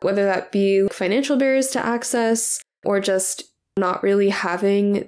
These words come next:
the community entryway to woodfire. I feel like so much of woodfire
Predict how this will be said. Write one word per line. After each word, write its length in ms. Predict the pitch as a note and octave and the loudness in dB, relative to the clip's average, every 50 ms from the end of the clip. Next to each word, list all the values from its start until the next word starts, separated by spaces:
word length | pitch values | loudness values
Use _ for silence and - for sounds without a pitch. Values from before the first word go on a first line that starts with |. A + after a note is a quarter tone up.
| - - | -8 -8
the 500 | G3 G3+ G3 F#3+ F#3+ F#3+ F#3+ F#3+ F#3+ F#3+ - | -4 0 0 2 2 4 2 2 0 -4 -4
community 920 | - A3+ G#3 G3 F#3+ F#3 F#3+ G3 F#3+ G3+ G3 G3 G3 G3 G3+ G3+ G3+ - - | -2 0 0 2 2 2 2 2 2 2 2 4 4 4 2 2 0 -4 -6
entryway 640 | - D3+ - - - - - C#4+ C#4+ D4 D4 D4+ | -6 -4 -4 -4 -4 -2 0 0 2 2 2 0
to 160 | D4 D4 - C#4+ | 0 0 0 2
woodfire. 480 | C#4 C#4+ C#4+ - D4+ D4 D#4 E4 D#4 | 2 0 0 -2 0 0 0 0 0
I 100 | B3+ G#3 | 0 0
feel 140 | G3+ - F#3+ | 0 0 -2
like 100 | F3+ F3+ | -2 -2
so 340 | F3+ - - - G3+ G3 G3 | -2 -2 -2 0 0 0 2
much 280 | G3+ F#3+ F#3 F#3+ - | 0 0 -2 -2 -2
of 100 | A3+ G#3 | -2 0
woodfire 640 | G#3 G#3+ G#3 G#3+ - A#3+ A3 G#3+ G#3+ G#3+ G#3+ A3 A3 | 0 0 0 0 -2 -2 0 0 2 2 0 0 -2